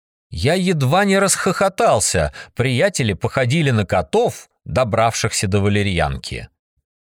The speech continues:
Разумеется, предупреждать их на манер Минздрава было бессмысленно, вряд ли жизненный путь гренадеров окажется столь долгим, чтобы успеть накопить в организмах хотя бы капельку того никотина,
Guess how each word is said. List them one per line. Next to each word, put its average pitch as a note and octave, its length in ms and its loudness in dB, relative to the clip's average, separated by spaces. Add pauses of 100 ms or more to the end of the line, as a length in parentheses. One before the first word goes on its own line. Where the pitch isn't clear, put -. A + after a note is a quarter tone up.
Разумеется, C3 720 0
предупреждать C3 840 -2
их - 160 -6
на C#3+ 220 2
манер A#2+ 340 2
Минздрава B2 880 0
было F3 300 0
бессмысленно, C#3 1000 0 (200)
вряд D3 280 0
ли G#2+ 120 0
жизненный G2+ 480 0
путь F2+ 220 -4
гренадеров G2 640 0
окажется F2+ 520 -4
столь G#3 460 -2
долгим, A#2+ 540 0 (160)
чтобы G#2 320 -2
успеть B2 460 -4
накопить G#2 580 -2
в D3+ 80 -2
организмах C#3 720 0 (160)
хотя C#3+ 300 -4
бы D#3+ 120 -4
капельку F#2 600 -2
того F2 260 0
никотина, C#3 640 0